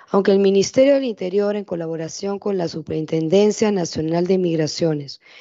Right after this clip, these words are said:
ha tomado medidas para combatir la migración irregular en el país,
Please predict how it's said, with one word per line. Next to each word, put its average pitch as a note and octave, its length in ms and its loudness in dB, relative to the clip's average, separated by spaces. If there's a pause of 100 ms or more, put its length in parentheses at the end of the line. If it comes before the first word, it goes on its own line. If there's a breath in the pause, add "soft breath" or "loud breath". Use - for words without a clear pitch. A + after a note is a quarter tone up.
(360 loud breath)
ha A#3 100 2
tomado A3+ 600 2
medidas E3 580 0 (240)
para D#3 180 0
combatir D#3 640 0
la D#3 160 -4
migración D#3 500 0
irregular E3 420 2
en E3 40 2
el D#3+ 100 2
país, E3 380 -4